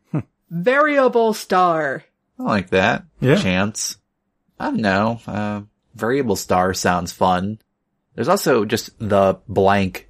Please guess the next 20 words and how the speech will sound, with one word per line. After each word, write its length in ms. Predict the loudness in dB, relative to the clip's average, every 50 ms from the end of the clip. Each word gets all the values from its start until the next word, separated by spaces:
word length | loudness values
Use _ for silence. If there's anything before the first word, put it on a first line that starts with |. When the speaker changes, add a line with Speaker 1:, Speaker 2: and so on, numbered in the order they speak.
| -8
Speaker 1:
job. 720 | -4 -2 0 2 2 2 2 2 2 0 0 0 -2 -6 -8 _ _ _ _ _ _ _
Speaker 2:
Hmm. 480 | -6 -6 -4 -4 -4 -4 -4 -6 -8 -8 -12 -16 _ _ _ _ _ _ _ _ _
The 120 | -8 -8 -6
Nova 640 | -4 -4 -4 -4 -4 -4 -4 -4 -4 -6 -8 -12 -16 _ _ _
job. 420 | -6 -4 -4 -4 -4 -6 -8 -10 _ _ _ _ -12 -12 -10 -4
Speaker 1:
Yeah, 340 | -2 0 2 2 0 0
e-, 80 | -2 -4
exactly. 720 | -4 -4 -2 0 0 0 0 -2 -2 -4 -4 -4 -4 -6 -8 _ _ _ _ _
Because 240 | -4 -2 -2 -2 -2
having, 220 | -2 -2 -2 0 -2
like, 260 | -2 -4 -4 -10 _ _
the 260 | -6 -2 0 2 2 2
job 460 | 2 2 2 2 2 2 0 -2 -2
there 600 | -2 0 0 0 0 -2 -2 -2 -2 -2 -4 -6 _ _ _ _ _ _
implies 640 | -4 -4 -4 -4 -2 0 2 2 4 2 2 2 2
a 60 | 2
lot. 540 | 2 2 2 2 0 0 -2 -2 -2 -4 -4 _ _ _ _ _ _ _
Speaker 2:
The 80 | -8
Constellation 840 | -4 2 2 2 2 2 0 0 2 2 4 2 0 -2 -4 -4 -4 -4
job. 400 | -4 -6 -6 -6 -8 -8 -10